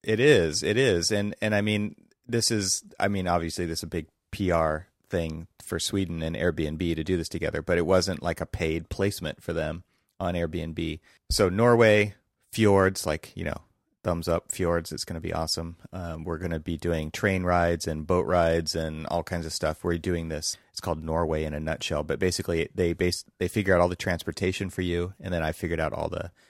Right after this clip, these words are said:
places to stay along the way. Bunch of overnights in kind of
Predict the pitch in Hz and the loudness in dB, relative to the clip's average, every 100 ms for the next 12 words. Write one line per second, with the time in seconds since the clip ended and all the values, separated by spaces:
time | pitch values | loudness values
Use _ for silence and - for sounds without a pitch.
0 | _ - 90 - 85 - - - 87 78 | _ -2 -2 0 -6 -4 -2 0 0 0
1 | 78 78 82 82 82 80 82 80 82 - | -2 -4 -4 -2 -4 -4 -2 -2 -4 -8
2 | _ _ _ 98 92 - 90 85 76 80 | _ _ _ -2 0 0 0 0 -2 -4
3 | - - - _ _ _ 98 92 87 85 | -6 -10 -10 _ _ _ -2 0 -2 -6
4 | 87 - 95 80 76 | -10 -8 -4 -4 -6